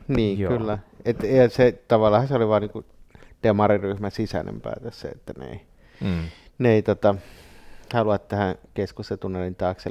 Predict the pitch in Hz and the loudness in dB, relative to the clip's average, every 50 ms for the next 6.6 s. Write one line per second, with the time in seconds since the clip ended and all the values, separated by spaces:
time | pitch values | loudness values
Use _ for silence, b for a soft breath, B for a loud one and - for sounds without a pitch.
0 | - - - - - - _ - - 50 - - 101 - _ b b b b b | -8 -6 -6 -6 -8 -10 _ -12 -10 -10 -10 -10 -12 -14 _ b b b b b
1 | b b b b b b b b b _ - 107 98 92 - 90 90 87 - - | b b b b b b b b b _ -4 -2 -2 -2 -2 -4 -6 -6 -8 -10
2 | - 92 95 85 - - - - - - - - - 101 98 - - 92 - - | -10 -8 -8 -8 -10 -14 -20 -20 -20 -20 -12 -6 -4 -4 -4 -4 -8 -12 -12 -12
3 | 90 - - - - 85 87 - 101 95 85 87 95 - 78 78 85 - - - | -14 -16 -16 -14 -12 -12 -10 -8 -8 -8 -8 -8 -10 -10 -12 -12 -12 -14 -16 -18
4 | - - - _ _ _ _ - - - 117 107 104 101 - 104 104 104 101 - | -20 -20 -20 _ _ _ _ -18 -10 -8 -6 -6 -6 -8 -8 -10 -8 -10 -10 -10
5 | 95 95 - 92 92 95 - - 101 - _ - - - - 90 92 82 82 - | -12 -10 -10 -10 -10 -10 -10 -12 -14 -14 _ -18 -16 -14 -12 -12 -12 -12 -12 -12
6 | - - - - - - - 104 107 - - 82 | -14 -14 -12 -12 -12 -12 -12 -14 -16 -14 -14 -16